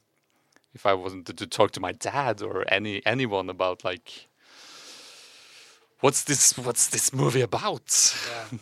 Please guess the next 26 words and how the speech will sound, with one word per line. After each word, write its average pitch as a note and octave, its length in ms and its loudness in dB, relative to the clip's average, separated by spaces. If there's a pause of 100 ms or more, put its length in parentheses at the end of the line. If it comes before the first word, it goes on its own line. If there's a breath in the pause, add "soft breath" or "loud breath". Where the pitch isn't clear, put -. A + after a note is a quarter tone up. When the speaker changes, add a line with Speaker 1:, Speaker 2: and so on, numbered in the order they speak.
(160)
Speaker 1:
<laughs> - 200 -16
Nobody B2+ 460 6
would A2 260 -2 (580)
say - 280 2
anything B2+ 500 0
because G#2 220 -4
Speaker 2:
Mm. A2 60 -4
Speaker 1:
nobody G#2 320 0
would G2 220 -10
be G2 120 0
able G2 260 2
to - 160 -12
sp-, - 240 -4 (380)
Speaker 2:
Yeah, C#3 260 -6
Speaker 1:
to - 220 -12
speak D3 320 0
Speaker 2:
exactly. G#2+ 100 2
Speaker 1:
of F#2+ 80 2
it. F#2+ 140 -6
So G#2 180 -2
that's F#2+ 200 2 (200)
Speaker 2:
Exactly. - 40 2
Speaker 1:
so F#2+ 220 -2
cool. D3+ 380 -10 (320 loud breath)
Speaker 2:
Mm. G#2+ 180 -18 (1200 loud breath)
Wow. A2 180 -18